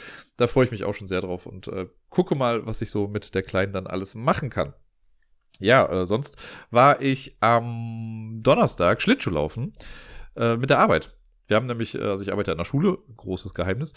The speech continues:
und da waren jetzt Zeugniskonferenzen, äh, das heißt, die Kinder hatten Schule aus und es gibt ja aber immer wieder Eltern, die können halt dann zu Hause trotzdem keine Betreuung gewährleisten und deswegen bieten wir dann so eine Art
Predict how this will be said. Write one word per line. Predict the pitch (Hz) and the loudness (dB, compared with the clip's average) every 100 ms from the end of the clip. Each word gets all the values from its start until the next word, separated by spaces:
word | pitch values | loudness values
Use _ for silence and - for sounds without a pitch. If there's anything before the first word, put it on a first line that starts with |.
| - - - - | -16 -20 -10 0
und | 123 127 - | 2 4 4
da | 104 | 6
waren | 110 120 | 6 4
jetzt | 110 | 0
Zeugniskonferenzen, | - 202 135 - 92 87 87 - 147 - - | 0 2 -2 -6 -6 -4 -4 -4 -10 -10 -4
äh, | 101 | -2
das | 98 | -2
heißt, | 104 | -6
die | 104 | -4
Kinder | 127 120 | -2 -2
hatten | 85 98 | -4 -6
Schule | - 156 | -4 -2
aus | 123 131 - | 0 0 -2
und | 107 | -10
es | - | -12
gibt | 95 | -4
ja | 95 | -2
aber | 95 | -2
immer | 113 107 | -4 -2
wieder | 104 98 | 0 2
Eltern, | 104 110 101 | 2 0 -2
die | 98 | -4
können | - 110 107 101 | -4 -4 -4 -2
halt | 95 - | -2 -2
dann | 87 | -4
zu | 95 | 2
Hause | 98 113 107 | 2 2 -2
trotzdem | 107 107 | -8 -6
keine | 104 101 | -6 -6
Betreuung | 101 - 135 120 | -6 0 0 0
gewährleisten | 117 113 110 110 98 | 0 2 0 -2 -6
und | 95 | -4
deswegen | 104 101 | -4 -4
bieten | 104 101 98 | -4 -4 -2
wir | |
dann | 95 | -2
so | 90 | -2
eine | 85 | -4
Art | - 85 160 | -2 -2 -2